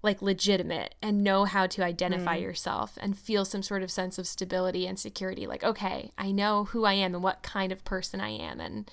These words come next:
Speaker 1: I can put this label on myself, and I know exactly what I'm gonna do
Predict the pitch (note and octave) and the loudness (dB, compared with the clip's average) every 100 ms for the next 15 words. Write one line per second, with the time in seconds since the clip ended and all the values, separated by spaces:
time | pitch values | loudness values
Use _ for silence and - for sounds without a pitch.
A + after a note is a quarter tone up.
0 | - - - - G3 G3+ G3 - A3 A3 | -18 -20 -14 -6 -2 0 2 4 4 4
1 | G3+ F#3+ F#3+ F#3+ F#3+ F#3 F#3 F#3+ F#3 F#3 | 2 2 0 0 2 2 2 2 -2 0
2 | F#3 F3 G#3 G3+ G#3+ G3 G3 F#3+ F#3+ F#3+ | -2 2 0 2 0 2 2 2 2 2
3 | F3+ F3 F#3 F#3+ | 2 2 0 -2